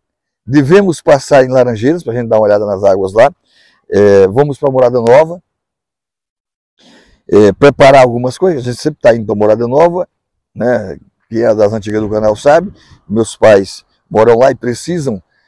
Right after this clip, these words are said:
de um cuidado especial, e nós, irmãos, somos quatro, sempre a gente, sim que pode, vai lá ficar um, é, um tempo por lá.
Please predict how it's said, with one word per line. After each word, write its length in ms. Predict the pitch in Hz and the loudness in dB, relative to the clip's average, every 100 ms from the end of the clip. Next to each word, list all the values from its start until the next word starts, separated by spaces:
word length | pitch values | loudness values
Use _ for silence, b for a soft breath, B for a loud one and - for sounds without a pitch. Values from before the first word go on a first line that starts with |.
| _ | _
de 100 | 101 | -6
um 100 | 131 | -6
cuidado 400 | 120 120 113 113 | -4 -2 2 2
especial, 720 | 113 - 120 - 160 175 190 | -2 -8 -10 -2 0 2 2
e 60 | 185 | 0
nós, 260 | 165 175 170 | 0 0 0
irmãos, 360 | 165 147 160 | -2 -2 -2
somos 280 | 147 139 - | -4 -4 -4
quatro, 400 | - 143 - 151 | 2 2 2 _
sempre 460 | - 151 147 165 - _ _ - | -10 -8 -8 -10 -14 _ _ -4
a 80 | 123 | -2
gente, 280 | 139 131 | -2 -4
sim 160 | - 160 | -6 -6
que 120 | 156 | -6
pode, 360 | - 135 135 147 | 0 4 4 4
vai 140 | 147 | 4
lá 140 | 139 123 | 4 2
ficar 260 | - 131 | 0 -14
um, 180 | 143 139 - _ _ _ _ _ _ _ _ _ _ _ _ _ _ - - _ _ | -14 -14 -20 _ _ _ _ _ _ _ _ _ _ _ _ _ _ -20 -20 _ _
é, 400 | 127 127 123 120 | 2 4 6 4
um 120 | 143 143 | 2 0
tempo 240 | 160 147 | -2 0
por 160 | 170 165 | 0 4
lá. 320 | 165 113 92 | 6 4 -2